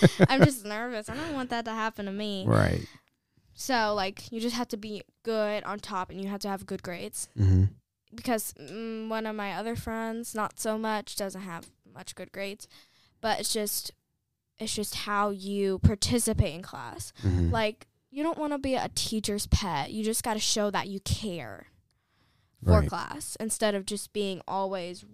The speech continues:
Speaker 1: right there with the teacher's pet. 'Cause people actually called me a teacher's pet beforehand.
Speaker 2: Uh-huh.
Speaker 1: But it's just 'cause they were probably jealous that I got the good grades.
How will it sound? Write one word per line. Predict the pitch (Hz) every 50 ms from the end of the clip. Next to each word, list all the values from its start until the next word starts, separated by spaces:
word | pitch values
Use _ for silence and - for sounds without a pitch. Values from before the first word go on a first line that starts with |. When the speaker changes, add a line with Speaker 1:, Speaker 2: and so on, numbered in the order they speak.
| -
Speaker 1:
right | - 180 185 185 185 - -
there | - 202 190 185 180 180 180 170 165 190 214 -
with | - 196 196 -
the | 196
teacher's | 190 - 208 190 - 185 190 -
pet. | - 208 196 190 185 185 185 - - - - - - _ _ _ _ _
'Cause | - 262 233 220 -
people | - 262 269 - 302 302 - - -
actually | - 165 - - - - 247 240 240 233
called | - 240 233 214 220 220
me | 208 220 220
a | 220
teacher's | - - 220 214 226 226 -
pet | - 233 226 240
beforehand. | - 247 - 247 240 254 262 254 254 262 262 277 - _ -
Speaker 2:
Uh-huh. | 107 98 98 98 98 101 101 - - - _ _ _ _ - - _
Speaker 1:
But | - 233 214 208 196 180 - _ - - _ _ _ - _ _ _ -
it's | 226 220 -
just | 233 226 -
'cause | - 247 240 208 202 190
they | 190 214 208
were | 190 190 185 190
probably | - - - - 233 233 262 294 277 302 294 262
jealous | 233 240 233 240 254 262 262 254
that | - 233 185 -
I | - 175 180 185 190 202 208 208 208 220 226 247 277 - - _ _ _ _
got | - 214 196 190 190
the | -
good | 190 - 202 202 202
grades. | - 233 254 262 285 285 - - - -